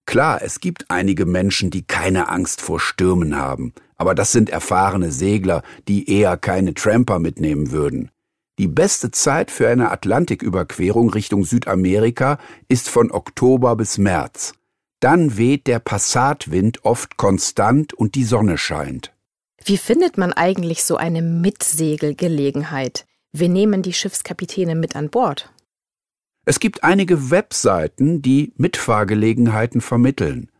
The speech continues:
Speaker 1: Dort kann man mit Segelschiffskapitänen sprechen.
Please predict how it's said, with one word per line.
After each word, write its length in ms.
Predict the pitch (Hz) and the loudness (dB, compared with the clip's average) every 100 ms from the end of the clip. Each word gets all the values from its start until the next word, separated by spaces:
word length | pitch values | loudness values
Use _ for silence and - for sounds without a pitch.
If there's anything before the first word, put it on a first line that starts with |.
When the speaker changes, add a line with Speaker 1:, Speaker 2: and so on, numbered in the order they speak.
| _ _ _ _ - | _ _ _ _ 2
Speaker 1:
Dort 300 | 98 120 - | 4 2 -2
kann 200 | 110 120 | 2 4
man 200 | 117 110 | 4 4
mit 180 | 113 | 0
Segelschiffskapitänen 1300 | - 135 151 110 - 95 - - - 95 - 87 80 | 0 2 2 0 -2 -4 -6 -4 -2 -2 -2 0 0
sprechen. 640 | 76 - 78 78 - 58 | -2 -6 -6 -4 -6 -10